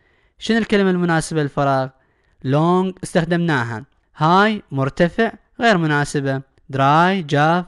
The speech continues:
غير مناسبة. Big، كبير، استخدمناها. Bigger، أكبر. المدينة أكبر من القرية، هذه أكثر صفة مناسبة، لذلك أقول bigger. احنا عرفنا أن إذا نريد نقارن بين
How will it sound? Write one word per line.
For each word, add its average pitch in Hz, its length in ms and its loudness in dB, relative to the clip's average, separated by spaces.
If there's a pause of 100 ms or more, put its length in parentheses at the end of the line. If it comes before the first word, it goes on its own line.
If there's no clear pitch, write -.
غير 180 200 2
مناسبة. 139 600 -2 (400)
Big، 165 260 2 (200)
كبير، 151 360 0
استخدمناها. 165 800 -2 (360)
Bigger، 185 440 0 (100)
أكبر. 170 440 -2 (520)
المدينة 131 960 -2
أكبر 208 340 0
من 214 140 0
القرية، 233 540 0 (260)
هذه 120 400 -2
أكثر - 440 -4
صفة 208 280 -4
مناسبة، 190 640 0 (300)
لذلك 143 360 -2
أقول 170 380 0
bigger. 143 640 -2
احنا 123 200 -8
عرفنا 139 340 -2
أن 127 100 -6
إذا 127 140 -2
نريد 135 220 -4
نقارن 131 540 0
بين 120 280 -6